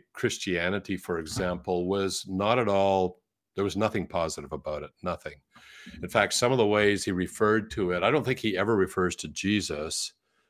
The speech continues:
uh, by name. Um, if anything, I, I,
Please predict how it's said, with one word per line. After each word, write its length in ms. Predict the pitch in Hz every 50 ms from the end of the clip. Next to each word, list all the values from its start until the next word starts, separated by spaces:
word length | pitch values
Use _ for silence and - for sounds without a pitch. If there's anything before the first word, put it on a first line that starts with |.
| _ _ -
uh, 320 | 98 92 87 92 95 107 107
by 320 | 95 87 98 95 90 87
name. 360 | 82 85 87 82 73 - - _ _ _ _ _ - -
Um, 420 | 85 85 87 85 82 80 78 73 - - - _ _ _ _ _ _ _ _ - - - -
if 180 | - 120 113 - -
anything, 520 | 127 139 156 156 143 143 - 127 123 113
I, 240 | 107 107 107 107 92 98 - -
I, 260 | 107 110 110 107 113